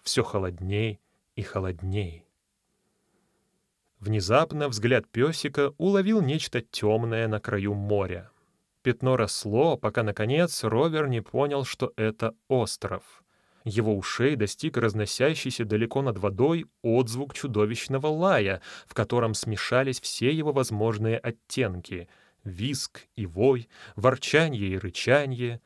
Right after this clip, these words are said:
огрызание и хныканье, тявканье и скулёж, издёвка и злоба, лицемерие и мольба. И среди всех голосов выделялся один, самый ужасающий.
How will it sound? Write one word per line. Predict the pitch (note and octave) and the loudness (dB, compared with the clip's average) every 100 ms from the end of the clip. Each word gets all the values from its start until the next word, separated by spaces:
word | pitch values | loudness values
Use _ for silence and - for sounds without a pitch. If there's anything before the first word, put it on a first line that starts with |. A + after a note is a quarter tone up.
| _ - | _ -8
огрызание | F#2+ G2+ F#2+ G#2+ A2+ G#2 F#2+ | -4 -4 0 4 4 2 -4
и | |
хныканье, | F2 - G2 C#3 C3+ A#2+ A2+ A2 G#2+ _ - | -6 -4 2 2 0 -4 -4 -6 -8 _ -8
тявканье | - C3 D#3 - G2 F#2+ | 2 2 2 -2 -2 -4
и | F#2 | -6
скулёж, | - F#2+ F#2 A#2+ C3 - - _ _ - | -6 -4 2 4 2 -2 -14 _ _ -8
издёвка | G2 E2+ G2 A#2+ A#2 G#2 | -8 -2 2 2 0 -4
и | F#2+ | -4
злоба, | F2+ F#2 A2+ C#3 B2 A#2+ A2 _ - | -4 0 4 4 2 -4 -10 _ -6
лицемерие | A2+ A2+ - F#2 F#2+ G2+ G2 F#2+ G2 - | -4 -4 -6 -6 -4 -4 -4 -6 -10 -10
и | |
мольба. | G2 G2 F#2 - F2 - _ _ _ _ _ _ _ - | -8 -6 -8 -10 -12 -16 _ _ _ _ _ _ _ -6
И | A#2+ | -2
среди | A#2+ A#2+ | 2 2
всех | B2 - D3 A#2 | 2 2 2 4
голосов | G#2+ G#2 - B2+ E3+ A2 | 4 2 2 4 4 4
выделялся | G#2+ G#2+ A#2 E3+ D#3+ - D3+ - | 2 4 6 4 2 -2 -2 -2
один, | D3 B2 D#3 D3+ G#2 | -2 -4 -6 -4 -4
самый | - - A2 D3 D#3 D#3+ | -6 -2 0 0 0 0
ужасающий. | D3 D#3+ - F3 A#2 G2+ - F#2 | 0 -2 0 0 0 -2 -6 -8